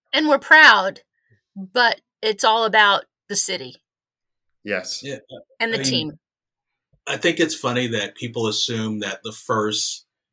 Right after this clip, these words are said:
Speaker 3: job of any supporters group is the team. The first job of any supporters group is the community. And
Speaker 2: Yes.
Speaker 3: you are, like, what we have is six communities that are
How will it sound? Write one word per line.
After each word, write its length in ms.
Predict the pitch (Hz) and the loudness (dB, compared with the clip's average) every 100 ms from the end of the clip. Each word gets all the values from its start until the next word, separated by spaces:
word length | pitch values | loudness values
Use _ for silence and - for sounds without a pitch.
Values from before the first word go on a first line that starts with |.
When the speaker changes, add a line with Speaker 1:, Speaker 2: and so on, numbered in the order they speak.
| _ _ | _ _
Speaker 3:
job 360 | 107 101 101 101 | -4 -2 -2 -4
of 120 | 104 | -6
any 160 | 104 | -6
supporters 420 | 101 107 110 101 - | -6 -8 -8 -8 -8
group 200 | 104 - | -10 -10
is 200 | 107 101 | -10 -10
the 120 | 101 | -12
team. 440 | 110 101 107 127 - _ _ - | -8 -8 -8 -10 -16 _ _ -8
The 80 | |
first 300 | 110 143 135 | -4 -2 -2
job 220 | - 117 113 | 0 0 0
of 60 | |
any 120 | 110 | -2
supporters 400 | 104 - 127 113 | -2 -6 -4 -4
group 140 | 113 104 | -6 -10
is 160 | 104 - | -10 -14
the 80 | |
community. 580 | 101 107 104 104 - 71 _ _ _ _ _ | -14 -10 -6 -6 -10 -20 _ _ _ _ _
And 160 | 113 107 | -6 -2
Speaker 2:
Yes. 480 | 104 95 92 98 - | -2 -2 -2 -6 -8
Speaker 3:
you 320 | 107 120 123 - | -6 -4 -6 -6
are, 180 | 110 101 - | -10 -10 -12
like, 200 | 123 107 | -8 -6
what 200 | 110 120 | -2 -2
we 140 | 123 113 | -2 -6
have 280 | 107 101 101 | -4 -4 -6
is 500 | - 104 95 - - _ _ _ | -8 -8 -8 -10 -14 _ _ _
six 560 | - - 139 135 - | -2 0 0 0 -4
communities 640 | - 131 123 110 101 101 98 | -4 -6 -4 -6 -6 -8 -10
that 120 | 95 | -8
are 140 | 95 | -10